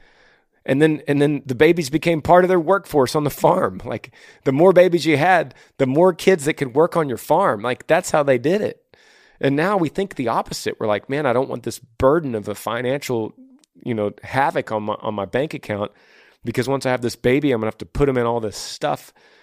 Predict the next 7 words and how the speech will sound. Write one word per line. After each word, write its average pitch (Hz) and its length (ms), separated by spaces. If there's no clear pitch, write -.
that's - 260
really 139 380
expensive." - 720
That's 143 220
a 151 60
new 139 260
thought. - 540